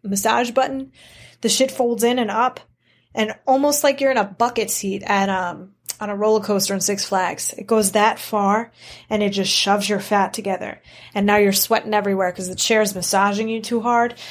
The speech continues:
And then you have the one thing going up your butt the whole time. So, you know, maybe those pedicure chairs are s-, should be convicted of sexual assault too. I don't know. <laughs>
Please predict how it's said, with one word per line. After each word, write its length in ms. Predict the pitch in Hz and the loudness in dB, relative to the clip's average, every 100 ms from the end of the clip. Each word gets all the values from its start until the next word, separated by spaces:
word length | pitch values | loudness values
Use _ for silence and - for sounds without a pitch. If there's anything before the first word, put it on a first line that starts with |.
| - | -10
And 100 | 226 | -2
then 120 | 220 214 | 0 2
you 100 | 208 | 2
have 160 | 190 | 2
the 80 | 190 | 2
one 220 | 196 202 | 2 0
thing 180 | 208 202 | 0 2
going 260 | 196 190 190 | 2 2 0
up 140 | 185 | -2
your 80 | 180 | -4
butt 240 | 180 - | -4 -4
the 60 | 135 | -8
whole 160 | - | -8
time. 260 | - 160 - - - - - | -10 -8 -8 -10 -20 -18 -4
So, 420 | - 233 233 247 | 2 6 6 4
you 140 | 254 | 2
know, 180 | 294 302 | 2 2
maybe 240 | 294 294 339 | 2 2 2
those 420 | 330 320 277 233 | 0 2 -2 -4
pedicure 540 | 233 247 330 339 233 | -6 -4 -4 0 0
chairs 320 | 220 208 196 | 2 2 2
are 80 | 202 | 0
s-, 260 | 185 - 226 196 - - | 0 -2 -4 -12 -14 -6
should 200 | - 254 | 0 2
be 120 | 226 | 2
convicted 440 | 226 220 202 202 208 | 0 0 0 0 0
of 80 | 196 | 0
sexual 340 | 208 214 202 | 0 0 0
assault 300 | 202 208 208 | 2 0 0
too. 160 | 240 208 | 0 2
I 80 | |
don't 100 | 208 | 0
know. 1600 | 185 165 _ _ 240 - - - 349 339 302 330 320 311 - 247 | -4 -10 _ _ -14 -14 -10 -2 2 2 0 -2 -2 -4 -4 -6
<laughs> 40 | 240 | -6